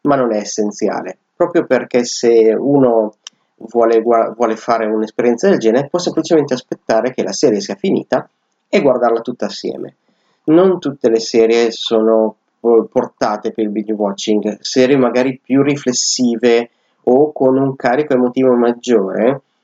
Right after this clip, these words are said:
mm, guardarne troppe puntate forse fa proprio perdere il senso di quello che si sta guardando. Quindi io andrò avanti di settimana in settimana a guardarmi The Boys e magari ne parleremo ancora in futuro.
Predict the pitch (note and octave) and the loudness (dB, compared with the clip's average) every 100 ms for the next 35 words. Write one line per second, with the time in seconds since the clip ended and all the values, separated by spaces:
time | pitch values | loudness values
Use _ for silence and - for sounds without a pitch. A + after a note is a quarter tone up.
0 | _ - B2+ B2+ B2 B2 A2+ _ _ _ | _ -2 2 4 4 0 -4 _ _ _
1 | C#3+ C#3+ D3+ E3+ D#3+ C#3+ C#3+ - D#3 D3+ | -2 -2 0 0 0 -2 -6 -4 -6 -6
2 | - F#3 F#3+ C#3+ C3 F3+ E3+ E3 E3+ G3 | -2 -2 0 -2 -2 -6 -4 -4 -2 -4
3 | D#3+ - - F#3+ - C#3 C#3 C#3 D3+ D#3 | -4 -8 -2 0 2 2 2 0 2 4
4 | D3+ C3 C3 - - B2 A#2+ - C3 B2+ | 2 0 -4 -4 0 2 0 -2 0 0
5 | A#2 G#2+ A2 A#2+ - G#2+ A2 G#2+ G#2+ G2 | 0 -4 -4 -4 -2 0 -2 -4 -12 -6
6 | G2+ G#2 G2 - E2+ F2+ - - _ _ | -4 -4 -4 -8 -8 -10 -14 -18 _ _
7 | _ _ _ _ _ _ _ _ _ F3 | _ _ _ _ _ _ _ _ _ 2
8 | C3 A#2 A2+ A#2+ C#3 G#2+ A2 A2+ A2+ G#2+ | 2 2 0 2 2 2 0 0 0 -2
9 | G#2+ G2+ D3+ D3 A#2+ A2 A2 G#2+ - A2 | -6 -6 -8 -2 0 0 -2 -8 -2 -2
10 | G2+ G2 G#2+ G#2 G#2+ G#2 G2 C4 A#2+ F#2+ | -2 -4 -4 -2 -2 -2 0 0 -2 -4
11 | B2+ C#3 G#3 A#3+ _ _ _ C#3+ B2 C#3+ | -6 -2 -2 -2 _ _ _ 2 4 2
12 | A#2 G#2 A#2 G#2+ A2+ G#2+ G2 G#2 G#2 - | 0 0 -2 -2 -4 -2 -2 -2 -4 -8
13 | F2+ F#2+ - G#2 - E2+ - | -12 -12 -10 -12 -12 -20 -20